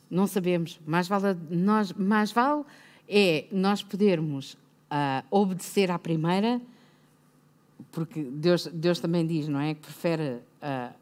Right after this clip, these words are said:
ou é preferível obedecer do que sacrificar. Então, mais vale nós a-, obedecermos à primeira do que depois nos arrependermos de não termos dito, de não termos feito, de não nos termos levantado no tempo conveniente.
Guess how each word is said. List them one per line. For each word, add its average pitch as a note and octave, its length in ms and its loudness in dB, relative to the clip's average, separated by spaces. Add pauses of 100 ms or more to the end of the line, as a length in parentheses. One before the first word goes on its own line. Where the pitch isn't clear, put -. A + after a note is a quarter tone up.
(140)
ou D3+ 260 -4
é E3+ 140 4
preferível E3+ 560 -4
obedecer E3 500 -2
do D#3 160 -6
que D#3 280 -6
sacrificar. D3 680 -6 (340)
Então, D#4 200 0
mais C#4+ 200 4
vale A#3 280 2
nós G3+ 280 -2
a-, F#3 60 0
obedecermos E3+ 800 -2
à D#3 80 0
primeira D#3+ 420 0
do D#3+ 100 -4
que - 140 -16
depois D#3 360 -4 (320)
nos D#3+ 220 2
arrependermos D3+ 800 -2
de C#3 200 -6
não D#3 380 -2
termos D3 380 -2
dito, C#3+ 320 -8
de C#3+ 140 -12
não D3 360 -2
termos C#3 340 -6
feito, C#3 380 -8 (400)
de - 80 -6
não D3 260 -2
nos C#3+ 320 -2
termos D3+ 320 -6
levantado C#3 640 -6 (260)
no C#3+ 140 -4
tempo C#3+ 300 -6
conveniente. C3 580 -8